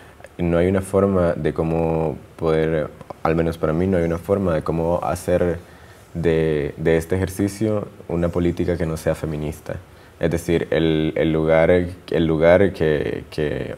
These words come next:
ob-, obtengo o que obtienen o que hemos obtenido algunas prostitutas a través del tiempo, em, en términos de poder tener una, una voz en algunos espacios que también puede ser, pueden ser feministas, no son nada más que el resultado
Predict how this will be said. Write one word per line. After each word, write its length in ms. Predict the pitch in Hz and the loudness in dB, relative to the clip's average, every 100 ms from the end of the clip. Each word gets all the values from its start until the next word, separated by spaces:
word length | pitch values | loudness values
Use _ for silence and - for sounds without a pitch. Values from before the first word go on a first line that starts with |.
| - | -10
ob-, 120 | 67 - | -4 -2
obtengo 580 | 82 - 85 90 78 - | -2 2 2 2 2 0
o 100 | - | -2
que 60 | 73 | -4
obtienen 540 | - 80 87 80 73 - - | 0 2 2 0 -4 -8 -8
o 120 | 78 | -6
que 120 | 78 | -4
hemos 180 | 78 82 | -2 -2
obtenido 380 | 90 85 87 85 | -2 0 2 2
algunas 320 | 80 85 87 | 0 -2 -2
prostitutas 640 | 87 - - 87 87 82 - | -4 -4 -2 0 0 -2 -2
a 100 | 69 | -4
través 300 | 76 69 73 | -2 -2 -4
del 160 | 78 | -4
tiempo, 380 | 80 85 82 85 - - - - - - | -2 -2 -4 -6 -10 -20 -20 -20 -20 0
em, 760 | 85 82 80 78 78 76 71 69 - | 4 4 4 0 -2 -4 -6 -8 -12
en 240 | - 82 80 | -6 -4 -2
términos 420 | 76 82 82 80 | 0 0 2 2
de 200 | 82 78 | 4 2
poder 340 | - 85 80 | 2 2 2
tener 420 | 76 82 82 85 82 | 2 0 2 0 0
una, 400 | 80 82 80 80 80 78 78 76 76 | -2 0 2 0 0 -2 -4 -8 -10
una 320 | 76 80 80 78 | -6 -2 0 0
voz 600 | 73 87 92 92 - - | 2 2 2 0 -6 -6
en 200 | 80 80 | -2 -2
algunos 360 | 80 82 82 | -2 -2 -2
espacios 440 | 85 - 82 82 78 | -4 0 0 -2 -8
que 120 | 82 | -6
también 440 | 82 80 76 78 80 | -4 -4 -4 -6 -6
puede 160 | - 80 | -6 -6
ser, 220 | - 80 | -4 -6
pueden 320 | - - 82 | -4 -2 -2
ser 140 | 80 82 | 0 -2
feministas, 440 | 90 90 90 90 | -2 -2 -2 -4
no 140 | 87 87 | -4 -4
son 220 | 98 98 | -2 0
nada 160 | 95 95 | 0 0
más 180 | 92 | -2
que 80 | 101 | -2
el 80 | 95 | -4
resultado 640 | 92 - 90 92 95 110 | -4 -4 -2 2 2 0